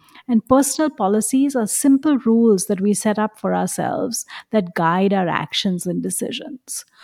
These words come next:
So they are the way in which, the lens we use in order to make decisions. They are the systems we put in place that are based on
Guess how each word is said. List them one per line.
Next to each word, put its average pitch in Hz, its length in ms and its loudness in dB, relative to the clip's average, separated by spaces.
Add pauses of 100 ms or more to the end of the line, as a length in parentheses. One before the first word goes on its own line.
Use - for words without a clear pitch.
(200)
So 262 180 2
they 247 220 2
are 294 180 0
the 262 120 2
way 220 440 2
in 220 220 0
which, 208 360 -2
the 214 300 2
lens 233 640 4
we 208 80 0
use 170 600 -4 (240)
in 208 140 2
order 190 220 0
to 202 120 -2
make 185 440 -2
decisions. - 880 -14 (460)
They 220 160 2
are 196 400 -2 (180)
the 233 100 0
systems 254 800 2
we 208 120 2
put 196 220 -2
in 196 160 -2
place - 680 -4 (160)
that 214 100 2
are 220 120 2
based 220 600 0 (120)
on 190 540 0